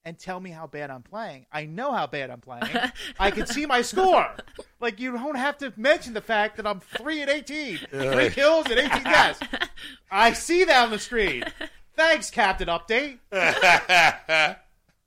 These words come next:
Speaker 1: Douchebag
Speaker 3: Thank you,
Speaker 1: moron.
Speaker 3: Wampa One.
Speaker 1: <laughs>
Speaker 3: You know, I know I suck. Yeah, I, I
Speaker 1: Suck my balls, two three six. Yeah,
Speaker 3: Yeah.
Speaker 1: I know.
Speaker 3: This is not the Jedi you're looking for, twenty-seven?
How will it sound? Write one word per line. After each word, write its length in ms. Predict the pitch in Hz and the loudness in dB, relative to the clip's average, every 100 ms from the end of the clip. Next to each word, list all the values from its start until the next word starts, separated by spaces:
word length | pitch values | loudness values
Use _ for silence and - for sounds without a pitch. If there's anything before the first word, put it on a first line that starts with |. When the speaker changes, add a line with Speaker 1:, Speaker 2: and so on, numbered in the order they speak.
| _ _ _ _ _ _ - - - | _ _ _ _ _ _ -20 -20 -10
Speaker 1:
Douchebag 460 | 151 165 - 170 165 | -8 -8 -8 -2 6
Speaker 3:
Thank 280 | - - 185 | 6 6 2
you, 80 | |
Speaker 1:
moron. 480 | 214 240 233 143 139 | 2 2 0 -6 0
Speaker 3:
Wampa 400 | 151 165 151 147 | 6 8 8 4
One. 600 | 139 135 143 226 302 285 - | 4 6 6 6 2 -8 -6
Speaker 1:
<laughs> 20 | 269 - - | -6 -2 4
Speaker 3:
You 80 | 165 | 6
know, 400 | 185 220 247 233 240 185 - 247 233 | 8 8 4 0 -6 -10 -12 -12 0
I 160 | 185 220 | 2 2
know 720 | 196 180 262 247 185 143 131 | -2 -2 2 2 4 2 2
I 320 | 135 131 123 | 2 0 0
suck. 540 | 107 - 127 107 - - - _ _ _ _ - | -2 0 0 -2 -6 -20 -20 _ _ _ _ -4
Yeah, 160 | 165 175 | 0 2
I, 240 | 185 190 185 | 2 0 0
I 40 | 226 | -2
Speaker 1:
Suck 320 | 185 233 220 | 2 2 2
my 220 | 220 214 | 2 2
balls, 400 | 208 214 208 208 | 2 2 2 0
two 180 | - 214 | -4 -10
three 220 | - 208 190 | -8 -8 -6
six. 320 | 240 285 - | -4 -4 2
Yeah, 80 | 370 | 4
Speaker 3:
Yeah. 640 | 381 - 330 381 302 214 | 6 8 10 10 8 4
Speaker 1:
I 100 | - - | -2 -6
know. 60 | - 262 _ _ _ _ _ _ _ _ _ _ _ - - - | -10 -16 _ _ _ _ _ _ _ _ _ _ _ -14 -14 -2
Speaker 3:
This 160 | 160 139 | 0 2
is 140 | 135 | 0
not 200 | 127 127 | 2 2
the 80 | 120 | 2
Jedi 340 | 120 143 151 139 | 2 4 4 4
you're 120 | 135 | 2
looking 180 | 143 156 | 2 0
for, 220 | 143 185 | 0 0
twenty-seven? 840 | - 180 185 156 196 214 254 247 | 0 -2 -2 0 0 0 -4 -10